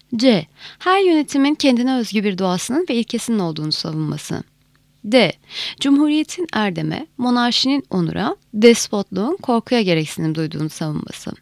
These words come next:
E. Siyasal, hukuksal düzeydeki tarihsel olayların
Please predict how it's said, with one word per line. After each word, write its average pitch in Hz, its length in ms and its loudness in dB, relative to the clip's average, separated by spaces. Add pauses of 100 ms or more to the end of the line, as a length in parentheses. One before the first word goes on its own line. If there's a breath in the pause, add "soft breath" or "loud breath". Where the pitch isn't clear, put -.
(1040 loud breath)
E. 185 240 4 (320)
Siyasal, 302 640 0 (120)
hukuksal 311 520 -2
düzeydeki 185 440 0
tarihsel 202 500 -2
olayların 180 560 0